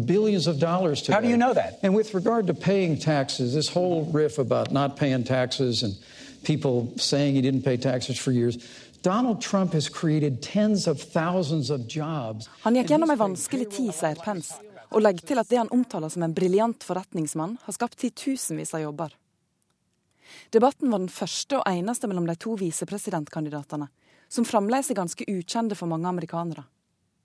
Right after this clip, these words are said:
Speaker 3: I en nylig meningsmåling sier halvparten av registrerte velgere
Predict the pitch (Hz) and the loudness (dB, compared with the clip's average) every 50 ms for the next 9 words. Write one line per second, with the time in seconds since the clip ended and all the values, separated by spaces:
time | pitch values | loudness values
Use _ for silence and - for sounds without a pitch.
0 | _ _ _ _ _ _ _ _ - 226 220 214 214 208 190 185 196 226 262 247 | _ _ _ _ _ _ _ _ 0 2 4 4 4 4 2 2 2 4 4 4
1 | 226 185 175 175 175 165 - - 226 233 240 226 180 170 165 - 175 180 214 - | 4 2 2 0 -2 -2 -2 -2 0 0 0 0 0 -2 -2 -2 -2 -2 0 0
2 | - 185 156 160 _ - 240 - - 220 196 170 165 156 170 - - - 208 214 | -2 -2 -2 -4 _ -6 -8 -6 -2 -2 -2 -2 -2 -4 -6 -8 -4 -2 -2 -2
3 | - - 180 165 165 156 156 170 175 175 220 | -2 -2 -4 -2 -2 -2 -2 -4 -4 -4 -6